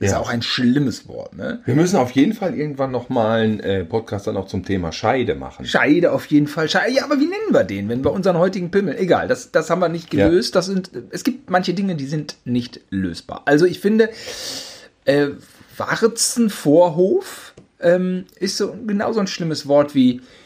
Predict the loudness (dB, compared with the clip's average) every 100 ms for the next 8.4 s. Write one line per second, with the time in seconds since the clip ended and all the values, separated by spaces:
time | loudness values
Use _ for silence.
0 | _ -10 2 4 4 2 -4 -10 -10 -8
1 | -8 -8 -4 -4 -6 -12 _ _ _ _
2 | -2 -2 -4 -10 -4 -2 -4 -4 -2 -2
3 | -4 _ -6 2 4 2 -2 _ -2 -2
4 | 0 -4 -4 -4 -6 -10 -12 -14 _ -20
5 | -20 -20 -6 -2 0 2 2 2 -2 -2
6 | -4 -4 -2 -2 0 2 2 2 -2 -2
7 | -2 -2 -6 -6 -14 -20 -20 -20 _ _
8 | _ 0 0